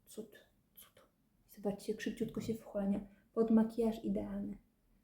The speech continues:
I zaraz S P F-ik nałożę. Cudo. Cudo.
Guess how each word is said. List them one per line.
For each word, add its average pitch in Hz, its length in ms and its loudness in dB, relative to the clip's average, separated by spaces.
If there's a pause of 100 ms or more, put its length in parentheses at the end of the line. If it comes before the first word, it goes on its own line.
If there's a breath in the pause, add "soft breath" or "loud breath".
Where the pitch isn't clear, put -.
(260)
I 226 80 -2
zaraz 202 340 0
S - 120 -8
P 226 120 -6
F-ik - 320 -12
nałożę. - 400 -18 (1400)
Cudo. - 300 -20 (1400)
Cudo. - 400 -10